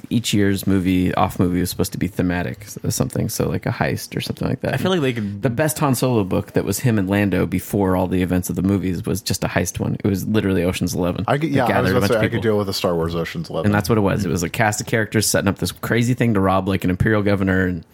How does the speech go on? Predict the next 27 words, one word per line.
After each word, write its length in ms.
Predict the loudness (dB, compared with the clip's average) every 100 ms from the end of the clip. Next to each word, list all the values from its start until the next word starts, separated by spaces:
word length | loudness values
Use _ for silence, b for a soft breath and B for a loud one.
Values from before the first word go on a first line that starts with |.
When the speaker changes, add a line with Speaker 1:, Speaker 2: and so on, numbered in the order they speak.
| -6
Speaker 3:
Because 240 | -2 0 -2
tonally, 420 | -2 2 2 2
that 220 | 2 2
would 160 | 0 0
be 100 | -2
so 300 | 0 0 0
radically 480 | 2 2 2 -2 -2
different 340 | -2 -2 -4
than 80 | -4
every 220 | -2 -2
other 100 | -2
Star 220 | -2 0
Wars 200 | 0 -2 -6
movie. 160 | -4
Speaker 2:
Also, 240 | -2 0 0
they 100 | 0
have, 140 | 0
like, 180 | -2 -2
Woody 220 | -2 -2
Harrelson. 500 | 0 0 0 0 -2
Speaker 1:
'Cause 100 | 0
there 120 | 0
wasn't 280 | 0 0 2
Speaker 2:
Yeah. 60 | 2
Speaker 1:
an 60 |
epic 220 | 0 -2 -2
fight. 320 | 0 -2